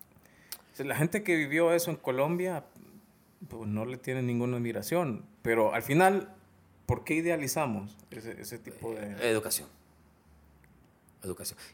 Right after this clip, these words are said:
Speaker 2: Y tiene que ver un poco de, de, mira, pareciese broma, pero yo sí creo que hay algo de maldad en cada una de las personas. Eh, hay, hay unas que le entendemos cómo, cómo,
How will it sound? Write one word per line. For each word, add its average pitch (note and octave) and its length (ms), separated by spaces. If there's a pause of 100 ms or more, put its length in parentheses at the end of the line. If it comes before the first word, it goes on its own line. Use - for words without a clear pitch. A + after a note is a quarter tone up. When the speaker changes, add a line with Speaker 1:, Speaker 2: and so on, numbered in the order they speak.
Speaker 2:
Y B2 140
tiene C3 280
que B2+ 120
ver C3+ 120
un B2 80
poco C3 320
de, A2+ 380
de, G2+ 440
mira, A2+ 480
pareciese A#2 600 (280)
broma, A#2+ 460 (920)
pero A2 280 (260)
yo - 140 (240)
sí G3 160
creo F#3+ 220
que E3 60
hay E3+ 100
algo E3+ 260
de D#3 60
maldad D3+ 420
en B2+ 100
cada C3 220
una C3+ 180
de A#2+ 40
las A2+ 100
personas. G#2+ 580 (540)
Eh, G#2+ 460
hay, A#2+ 320
hay A#2+ 120
unas C3 200
que B2+ 320 (180)
le A#2+ 100
entendemos B2 680
cómo, C3 400
cómo, A#2+ 380